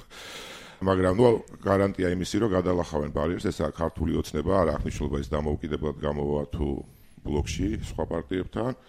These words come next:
და ნაციონალურ მოძრაობას. დანარჩენ პოლიტიკურ გაერთიანებებზე ესეთი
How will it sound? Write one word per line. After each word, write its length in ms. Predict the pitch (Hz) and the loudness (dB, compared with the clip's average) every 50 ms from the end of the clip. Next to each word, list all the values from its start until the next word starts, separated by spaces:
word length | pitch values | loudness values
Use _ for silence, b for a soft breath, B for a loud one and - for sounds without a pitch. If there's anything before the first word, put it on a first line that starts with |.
| b b | b b
და 120 | _ - 127 | _ -2 0
ნაციონალურ 540 | 123 120 110 - - 98 95 87 80 76 71 | 2 2 2 2 2 2 2 2 2 0 0
მოძრაობას. 640 | 71 71 - - - - - - - - - - - - b b b b b b b b b b b b | -2 -4 -4 -4 -4 -6 -6 -6 -10 -12 -14 -14 -14 -16 b b b b b b b b b b b b
დანარჩენ 540 | - - 98 107 123 143 - - 143 143 131 - | 0 4 4 6 6 6 4 4 2 2 0 0
პოლიტიკურ 480 | - - 117 117 110 113 113 - 117 120 | -2 0 2 2 2 0 -2 -2 0 0
გაერთიანებებზე 720 | 113 110 110 117 117 - 123 120 117 120 113 117 117 117 127 | 2 2 2 2 2 0 0 2 2 2 2 2 2 4 4
ესეთი 440 | 110 104 - - 113 101 - 104 101 | 4 4 4 2 0 0 2 2 2